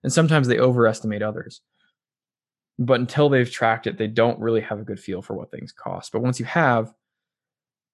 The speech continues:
this is a tool you can use because now you can predict. You can predict how much energy, how much focus, how much attention you will have available depending on the different factors throughout the day. What you ate that day, when you ate it,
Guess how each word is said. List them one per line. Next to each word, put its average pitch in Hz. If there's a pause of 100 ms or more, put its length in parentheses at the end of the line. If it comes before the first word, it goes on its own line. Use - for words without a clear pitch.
this 139
is 139
a 127
tool 127
you 120
can 110
use 107
because 107
now 110
you 120
can 110
predict. - (420)
You 123
can 110
predict 135
how 127
much 120
energy, 107
how 117
much 110
focus, 113
how 113
much 110
attention 113 (920)
you 135
will 123
have 117
available 110 (460)
depending 135
on 113
the 110
different 107
factors 104
throughout 101
the -
day. - (100)
What 127
you 127
ate 143
that -
day, 107
when 113
you 110
ate 113
it, 113